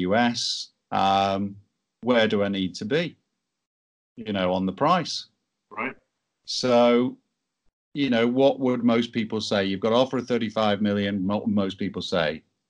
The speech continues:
Speaker 1: thirty-seven, thirty-eight?
Speaker 2: Oh,
Speaker 1: Forty?
Speaker 2: it was around that time. Yeah, yeah, forty,
Speaker 1: Yeah,
Speaker 2: probably.
Speaker 1: see, yeah, see if we can get a little bit more here.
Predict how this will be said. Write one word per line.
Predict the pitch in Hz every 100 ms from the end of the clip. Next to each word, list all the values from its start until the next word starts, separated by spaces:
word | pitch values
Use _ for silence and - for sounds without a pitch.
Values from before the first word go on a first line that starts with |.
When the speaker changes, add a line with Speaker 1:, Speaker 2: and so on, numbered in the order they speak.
| -
Speaker 1:
thirty-seven, | 98 98 117 113 131 123
thirty-eight? | 117 104 107 123 143 - _ _ _ _ _ _ _ _ -
Speaker 2:
Oh, | 117 117
Speaker 1:
Forty? | 127 147 131
Speaker 2:
it |
was | 170 -
around | 120 120
that | 110 104
time. | 101 95 -
Yeah, | 165
yeah, | 190 196 _
forty, | 151 165
Speaker 1:
Yeah, | 190 -
Speaker 2:
probably. | 147 156 185 190
Speaker 1:
see, | - 135 131 _ _
yeah, | 110 131 160
see | 156
if | 147
we | 139
can | 135
get | 131
a | 131
little | 135
bit | 131 131
more | 131 127 117
here. | 127 131